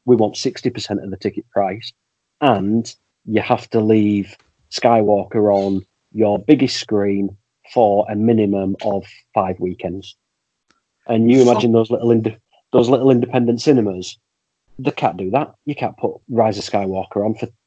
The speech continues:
Speaker 1: four or five weeks at a time. No, no bugger will come back. And
Speaker 2: Uh-huh.
Speaker 1: the, they're, they're really being dra-, and this, this is a big worry as well, this virus. You think,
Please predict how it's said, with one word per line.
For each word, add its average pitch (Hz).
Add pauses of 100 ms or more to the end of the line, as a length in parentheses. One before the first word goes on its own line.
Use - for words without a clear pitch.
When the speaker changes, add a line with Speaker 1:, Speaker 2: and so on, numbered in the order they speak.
Speaker 1:
four 98
or 98
five 98
weeks 101
at -
a 98
time. 101
No, 123
no 107
bugger 104
will 98
come 95
back. 131 (520)
And 113
Speaker 2:
Uh-huh. 107
Speaker 1:
the, 113 (160)
they're, 120
they're 117
really 120
being 107
dra-, 120
and 117
this, 143 (340)
this 143
is 110
a 104
big 107
worry 104
as 104
well, 120
this 104
virus. 110
You 113
think, 143